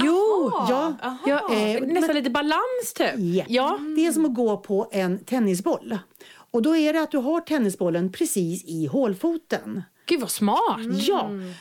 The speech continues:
Speaker 3: Eh, och det kan du titta på kinesiska skor. De har ju som plankor med en liten sån här plutt i mitten, bara en trägrej i mitten som
Speaker 1: Ja.
Speaker 3: de balanserar på.
Speaker 2: Ja.
Speaker 3: Men just de här skorna då, de här runda, det är som att gå på en tennisboll. De är ju instabila vänster, höger, de är instabila fram och bak.
Speaker 2: Mm.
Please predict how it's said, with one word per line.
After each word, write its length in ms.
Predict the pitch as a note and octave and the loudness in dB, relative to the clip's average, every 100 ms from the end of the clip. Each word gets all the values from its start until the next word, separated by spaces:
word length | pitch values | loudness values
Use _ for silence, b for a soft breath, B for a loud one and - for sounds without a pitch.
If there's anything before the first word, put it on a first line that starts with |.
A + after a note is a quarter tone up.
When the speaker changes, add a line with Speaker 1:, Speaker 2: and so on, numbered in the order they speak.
| B | B
Speaker 3:
Eh, 240 | B3+ B3 C4 | 0 2 2
och 60 | |
det 220 | C4 C#4 - | 0 -4 -4
kan 140 | G3+ | -2
du 80 | C4+ | 0
titta 220 | F4+ C4+ | 0 0
på 100 | A3+ | -2
kinesiska 580 | A3+ G3 D4 E4+ D#4 C4 | 0 2 2 0 -2 -2
skor. 200 | - E3 | 0 0
De 120 | F#3 | 0
har 60 | C#4+ | 0
ju 60 | |
som 300 | D#4 C#4 A#3+ | 0 0 -2
plankor 680 | A3+ D4+ C4 E3+ - E4 A3+ | -2 -2 0 0 0 0 2
med 120 | F#3 | 2
en 60 | G#3 | 2
liten 280 | G3+ G#3 G3+ | 2 0 0
sån 80 | F#3+ | 0
här 180 | F3 G#3 A#3+ G3+ | -2 -4 -8 -16
plutt 360 | - B3 E4+ - - | -4 -2 -2 -2 -2
i 100 | G3 | 0
mitten, 400 | E3+ - D4+ C4 | 0 -2 0 0
bara 140 | A3 | 2
en 100 | F#3 | 0
trägrej 600 | F#3 A3+ F#3 D#3 C4+ E4+ | -2 -2 -2 0 2 2
i 40 | D#4 | 2
mitten 360 | F3 - G3 | 0 -2 -2
som 80 | F#3+ | 0
Speaker 1:
Ja. 180 | A#3+ C4 | 2 0
Speaker 3:
de 120 | G#3+ | -2
balanserar 680 | E3+ E3 D#3+ E3 F#3 - C#3 | -4 -2 -4 -4 -8 -10 -10
på. 120 | - | -4
Speaker 2:
Ja. 320 | G#3 G3+ G3 G#3+ B B B B B | -2 -2 -4 -12 B B B B B
Speaker 3:
Men 100 | D4 | 2
just 160 | F4 E4+ | 2 2
de 80 | D4 | 0
här 120 | A#3 | 0
skorna 380 | - F#3+ F3 E3+ | 0 0 0 0
då, 120 | E3+ | 0
de 100 | F3 | 2
här 160 | E3+ D#3 | 0 0
runda, 480 | F#3+ D#3 D#3 G3 A3 | 0 0 -2 -4 0
det 80 | |
är 40 | B3+ | 0
som 100 | G#3+ | 0
att 60 | F3+ | 0
gå 120 | D#3+ | -2
på 100 | D#3+ | -2
en 60 | |
tennisboll. 600 | C#3+ D#3+ D#3+ - A3 B3 A3+ | -4 -4 -6 -8 -8 -8 -2
De 140 | A#3+ | 0
är 40 | C4+ | 2
ju 60 | |
instabila 640 | C4 A#3+ G3 A3 G3 F3 D#3+ | 2 2 2 0 0 0 -2
vänster, 340 | D3+ C#3+ D#3+ | -4 -4 -6
höger, 520 | D3+ D#4+ D#4+ D4+ D#4 | -2 0 0 0 0
de 160 | D4 C4 | 0 -4
är 40 | |
instabila 600 | C4 G3 D#3+ F3+ D#3 C3+ | -2 -2 -2 -4 -2 -4
fram 280 | C3 A#2 C3+ | -6 -10 -10
och 60 | D#3+ | -4
bak. 440 | C#4 - _ - | -4 -6 _ -12
Speaker 2:
Mm. 460 | G3+ G3+ A3 G#3+ F3+ | -6 -4 -2 -4 -8